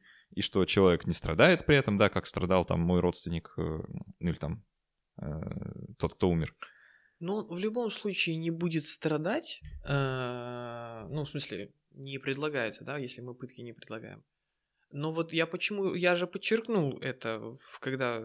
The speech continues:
Speaker 2: мы говорили про расстрел, э, что в расстреле именно сочетаются возможность не страдать или почти не страдать для жертвы и возможность,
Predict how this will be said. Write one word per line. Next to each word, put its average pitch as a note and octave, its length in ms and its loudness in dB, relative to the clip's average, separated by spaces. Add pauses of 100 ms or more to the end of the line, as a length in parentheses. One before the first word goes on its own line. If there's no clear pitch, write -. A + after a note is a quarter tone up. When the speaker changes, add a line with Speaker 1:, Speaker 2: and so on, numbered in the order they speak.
(160)
Speaker 2:
мы F#2+ 280 -8
говорили B2+ 420 -2
про A#2+ 460 -4
расстрел, A#3 640 -4
э, C#3 280 -2
что D3 960 -2
в C#3 180 -10
расстреле F3+ 600 0
именно F3 400 -2
сочетаются C#3 760 0
возможность C3+ 640 -2
не C#3+ 120 -4
страдать C#3+ 500 -2
или C3+ 120 -8
почти C#3 500 -6
не B2 120 -8
страдать - 440 -12
для C#3+ 180 -10
жертвы F#3 440 -6 (640)
и F#3+ 120 0
возможность, F#3 920 0